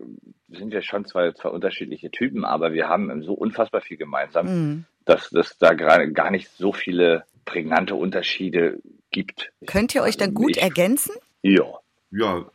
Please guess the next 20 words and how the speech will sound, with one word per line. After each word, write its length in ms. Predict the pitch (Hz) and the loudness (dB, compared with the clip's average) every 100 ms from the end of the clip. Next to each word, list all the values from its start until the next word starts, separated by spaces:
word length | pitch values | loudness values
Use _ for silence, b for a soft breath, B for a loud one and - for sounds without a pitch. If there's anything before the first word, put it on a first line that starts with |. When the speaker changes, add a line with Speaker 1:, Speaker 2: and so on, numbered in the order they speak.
| _ | _
Speaker 3:
Na 140 | 107 107 | -6 -4
klar, 320 | 127 127 - | -2 -2 -2
ich 100 | 95 | 0
glaube, 320 | 107 107 113 | 0 2 2
das, 140 | 90 107 | 2 0
Speaker 1:
Doch, 100 | - | 2
Speaker 3:
das 140 | 110 | 4
Speaker 1:
doch. 280 | 101 113 - | 6 4 -2
Speaker 3:
ist 200 | 113 - | -4 -2
auch 160 | 107 - | -2 -2
das 200 | 117 - | -4 0
Geheimnis, 500 | 110 113 139 117 113 | 2 4 6 6 6
ne? 140 | 113 | 4
Wir 100 | 123 | 2
sind 260 | 98 107 - | -2 -4 -2
schon 440 | 135 143 - 95 - - | 0 -2 -2 -6 -8 -8
vom 300 | - 113 98 | -4 -2 -4
Typ 260 | 139 143 | -6 0
her 160 | 147 131 | 2 2
vielleicht 560 | - 101 92 120 - | 2 2 2 0 -6